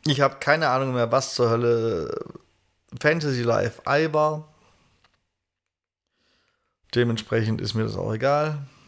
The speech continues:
Und ich weiß gar nicht, war Inculinati auch in der Direct nicht dabei? Auf jeden Fall haben sie auch noch was zu Inculinati gezeigt, irgendwo auf ihrem YouTube-Kanal. Bin ich jetzt tatsächlich überfragt, ob das mit einer Direct war.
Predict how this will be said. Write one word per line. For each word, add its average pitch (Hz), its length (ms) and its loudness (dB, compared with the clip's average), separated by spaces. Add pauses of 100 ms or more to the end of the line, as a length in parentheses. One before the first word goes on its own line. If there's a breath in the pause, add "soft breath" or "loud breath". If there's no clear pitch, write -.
(1900 loud breath)
Und 123 220 2
ich - 120 -6
weiß 185 200 2
gar 120 120 2
nicht, 117 220 -2
war 131 80 0
Inculinati 165 720 0
auch 160 160 2
in 202 80 -2
der 220 80 -6
Direct - 400 -6
nicht 180 220 0
dabei? 175 420 0
Auf 143 180 -6
jeden 135 220 -2
Fall 123 460 -2
haben 120 200 -4
sie 113 100 -4
auch - 80 -4
noch 113 160 -2
was 107 200 -4
zu - 80 -10
Inculinati - 760 -10
gezeigt, - 500 -6
irgendwo 117 460 -2
auf - 160 -2
ihrem 117 140 -4
YouTube-Kanal. - 720 -6 (500 loud breath)
Bin 107 260 -8
ich 127 100 0
jetzt 127 200 -4
tatsächlich 123 640 -4
überfragt, - 1300 -4
ob 143 180 -4
das 143 200 -4
mit 139 200 -4
einer 131 100 -2
Direct - 440 -8
war. - 300 -8